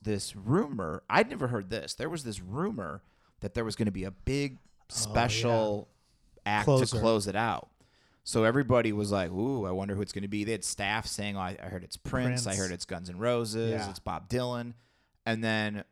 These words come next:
Speaker 1: the, the Chili Peppers end, and they play a thing of Jimi Hendrix, and they're like, "Goodbye," and they just shut it down. And, and that, everybody was very upset because they kept hearing, "There's gonna be somebody." Let me ask you this. Hypothetically,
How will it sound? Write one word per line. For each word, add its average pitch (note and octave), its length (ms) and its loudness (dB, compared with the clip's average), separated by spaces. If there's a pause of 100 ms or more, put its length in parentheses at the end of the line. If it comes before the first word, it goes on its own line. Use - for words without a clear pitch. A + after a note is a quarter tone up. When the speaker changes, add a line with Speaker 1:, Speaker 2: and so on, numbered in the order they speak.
Speaker 1:
the, G2 420 -2
the F#2 440 -4 (540)
Chili B2+ 280 0
Peppers A#2+ 440 -2
end, F#2+ 500 -4 (540)
and G2 460 -4
they F#2 140 -2
play G2 320 -2
a F#2 80 -2
thing G#2 260 -6
of F#2+ 100 -6
Jimi G2+ 280 -4
Hendrix, F#2+ 440 -8
and F2+ 80 -12
they're E2+ 80 -8
like, F#2+ 180 -10
"Goodbye," C3 420 2
and A2 120 0
they G2 60 -4
just F#2+ 200 -6
shut F#2+ 200 -2
it - 120 -8
down. F2+ 440 -6 (140)
And, F#2+ 340 -6
and F#2 300 -4
that, G2+ 320 0 (380)
everybody F2+ 420 -4
was F2+ 260 -6
very F#2 280 0
upset E2 360 -8
because F#2 300 -10
they F2+ 100 -8
kept - 220 -10
hearing, E2+ 460 -10 (680)
"There's G2 200 -2
gonna G2+ 200 -2
be A2 180 -2
somebody." F#2+ 340 -4
Let B2+ 140 -2
me D3+ 120 -4
ask - 180 -8
you C#3 60 -8
this. - 320 -10 (480)
Hypothetically, - 880 -2